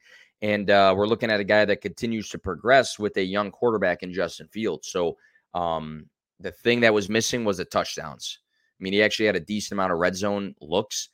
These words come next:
no touchdowns. He scored zero touchdowns. But to me, and I've said this before too, I'd rather have a guy who has consistent target share, can have some decent yardage games,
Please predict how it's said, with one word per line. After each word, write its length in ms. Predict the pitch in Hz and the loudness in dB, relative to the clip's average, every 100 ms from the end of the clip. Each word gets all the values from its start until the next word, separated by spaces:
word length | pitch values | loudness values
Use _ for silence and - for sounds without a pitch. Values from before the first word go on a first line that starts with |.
| _ _ _ - | _ _ _ -6
no 200 | 101 104 | 0 0
touchdowns. 640 | 104 98 - 80 73 71 - | 4 2 2 -4 -6 -10 -10
He 160 | 87 | -8
scored 300 | - 101 90 | -2 0 0
zero 320 | 85 104 107 | 2 4 4
touchdowns. 560 | 104 101 - 80 65 71 _ | 4 0 -2 -6 -8 -10 _
But 180 | 113 110 | 0 0
to 80 | 113 | -2
me, 320 | 113 107 95 _ _ _ _ | -2 -2 -4 _ _ _ _
and 80 | 101 | -6
I've 100 | 92 | -4
said 160 | 120 104 | -2 -2
this 80 | 95 | -2
before 320 | 98 104 98 | 0 2 2
too, 340 | 117 110 - _ _ _ _ _ - | 2 0 -2 _ _ _ _ _ 0
I'd 120 | 98 | 2
rather 340 | 113 117 113 110 | 4 4 4 2
have 160 | 110 | 2
a 80 | 98 | 2
guy 600 | 95 95 95 95 92 - _ _ - | 2 4 4 2 0 -6 _ _ -6
who 120 | 104 | 0
has 220 | 95 85 | 0 0
consistent 560 | - 76 - 127 123 107 | -6 -10 -4 -4 -4 0
target 280 | 110 104 95 | 2 2 0
share, 460 | - 98 95 90 _ _ _ _ _ _ _ | 0 0 0 -2 _ _ _ _ _ _ _
can 120 | 110 | -4
have 240 | 101 110 - | 2 2 2
some 180 | 104 | -4
decent 520 | 90 117 107 104 76 - _ _ | -2 -2 -2 -6 -8 -16 _ _
yardage 500 | 90 101 110 95 85 | 2 6 6 4 -2
games, 580 | 107 107 95 85 - | -4 -4 -4 -8 -8